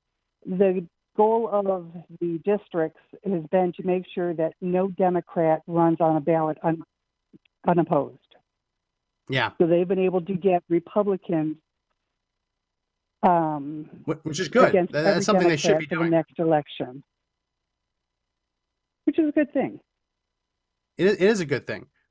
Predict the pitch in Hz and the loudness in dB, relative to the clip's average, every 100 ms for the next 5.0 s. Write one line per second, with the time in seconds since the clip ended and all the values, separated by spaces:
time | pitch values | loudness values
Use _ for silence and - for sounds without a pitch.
0 | - 143 165 165 170 208 202 202 170 170 | -8 -4 -4 -2 2 2 2 -2 0 -2
1 | 156 - 147 127 131 135 120 110 165 147 | -4 -4 -2 -4 -4 -4 -4 -4 -4 -2
2 | 151 143 110 98 _ _ _ _ - 143 | -8 -8 -8 -12 _ _ _ _ -4 0
3 | 190 107 104 _ _ _ _ 113 113 107 | 0 0 -12 _ _ _ _ -2 0 0
4 | 107 110 110 180 127 139 139 165 - | -4 -8 -2 0 0 0 0 -2 -2